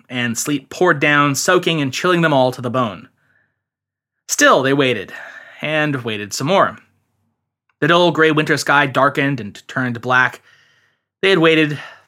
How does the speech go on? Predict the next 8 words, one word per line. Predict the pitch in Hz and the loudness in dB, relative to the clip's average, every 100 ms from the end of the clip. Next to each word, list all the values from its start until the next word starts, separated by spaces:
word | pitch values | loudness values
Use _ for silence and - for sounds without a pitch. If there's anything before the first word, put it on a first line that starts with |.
| _ | _
the | 147 | -6
entire | 147 123 117 | -4 -4 -4
day. | 120 135 98 71 - _ _ _ _ _ _ _ _ _ _ _ _ | -2 -2 -2 -8 -18 _ _ _ _ _ _ _ _ _ _ _ _
Finally, | 214 208 175 135 127 _ | 0 2 2 0 -4 _
late | 170 185 | 2 2
in | 180 | 2
the | 170 175 | 0 0
evening, | 165 123 | -2 -2